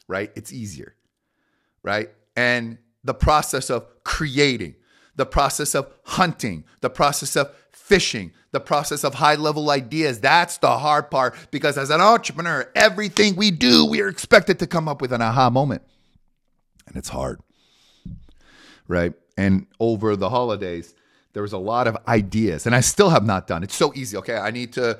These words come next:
create this podcast, right? Because I don't need notes. I could just speak. It's easier for me to do this, right? But then look at my business as, how do I figure it out? How do I go deep, deep, deep, deep, deep, deep, deep, deep, deep, deep, deep, and have a breakthrough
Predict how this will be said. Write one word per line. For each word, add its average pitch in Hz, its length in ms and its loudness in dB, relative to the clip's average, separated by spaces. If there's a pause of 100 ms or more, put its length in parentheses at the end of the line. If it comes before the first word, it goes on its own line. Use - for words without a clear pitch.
create 170 240 0
this 151 160 2
podcast, 80 560 -4
right? 104 180 -4
Because 110 220 -6
I 123 40 0
don't 120 140 -4
need 117 160 -8
notes. 120 320 -4
I 98 60 -6
could 101 120 -12
just 113 200 -10
speak. - 380 -8
It's 104 180 -14
easier 165 260 -4
for 104 80 -12
me 95 140 -12
to 80 80 -14
do 78 160 -16
this, - 200 -18 (460)
right? 131 240 -6 (600)
But 107 160 -6
then 151 380 0 (120)
look 139 180 -2
at 139 80 -2
my 120 100 -4
business 117 360 -6
as, 107 200 -6
how 131 120 -2
do 127 100 -2
I 101 60 -2
figure 120 680 -4
it 82 60 -6
out? 78 200 -8 (300)
How 170 160 0
do 160 140 -2
I 131 80 -2
go 135 240 -2
deep, 143 520 -8
deep, 185 300 -6
deep, 170 300 -6
deep, 170 280 -4
deep, 165 300 -4
deep, 156 260 -10
deep, 160 300 -4
deep, 139 480 -4
deep, 123 220 -6
deep, 127 240 -6
deep, 123 300 -6 (1200)
and 113 100 0
have 117 160 2
a 104 80 6
breakthrough 104 720 4